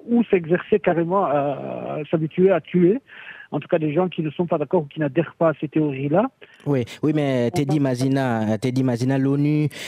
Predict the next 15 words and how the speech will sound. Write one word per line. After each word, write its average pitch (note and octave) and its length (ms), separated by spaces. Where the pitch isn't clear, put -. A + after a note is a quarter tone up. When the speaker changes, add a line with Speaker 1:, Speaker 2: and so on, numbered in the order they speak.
Speaker 2:
parle C#3+ 300
de B2+ 80
risque C3+ 320
de A2 260
génocide. A#2+ 800
Or, C3 180
jusqu'à C3+ 320
là, A#2+ 680
euh, F#2+ 40
les G2+ 200
acteurs A2+ 320
politiques A#2+ 640
de G2+ 360
la, F#2+ 380
euh, F#2 220